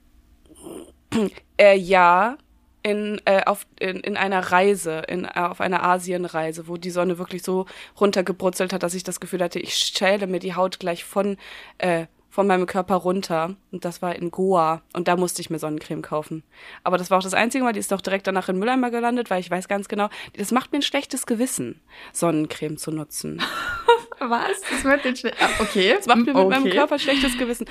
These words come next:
Speaker 1: Aber deswegen, es, äh, im Moment ist es aber auch so, ich hab ein relativ, ähm, farbiges Gesicht bereits. Ich würd jetzt nicht sagen braunes Gesicht, es ist ein bisschen farbig geworden. Der Rest ist aber so bleich,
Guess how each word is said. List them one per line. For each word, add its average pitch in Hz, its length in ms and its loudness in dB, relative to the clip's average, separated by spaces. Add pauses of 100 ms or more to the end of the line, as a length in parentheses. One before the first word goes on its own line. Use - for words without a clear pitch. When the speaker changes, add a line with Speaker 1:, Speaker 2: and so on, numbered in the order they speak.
(160)
Speaker 1:
Aber 214 160 6
deswegen, 247 420 2 (240)
es, 214 200 0
äh, - 280 0
im 208 120 -8
Moment 226 260 2
ist 254 140 -2
es 233 100 6
aber 226 180 8
auch 214 80 0
so, 233 120 -2
ich 226 140 -4
hab 220 120 -10
ein 214 140 -8 (100)
relativ, 269 560 -2 (400)
ähm, 208 480 -2 (420)
farbiges 262 600 2
Gesicht 190 420 -2
bereits. 254 560 -2
Ich 196 140 -6
würd 240 100 -2
jetzt 247 120 -2
nicht 240 100 -6
sagen 226 200 -2
braunes 233 360 0
Gesicht, 247 260 -6
es 220 100 -8
ist 220 140 -10
ein 220 60 -4
bisschen 214 240 -6
farbig 214 340 0
geworden. 214 460 0 (260)
Der 202 80 4
Rest 214 180 4
ist 220 140 -4
aber 196 200 -2
so 226 280 -2
bleich, 190 640 -2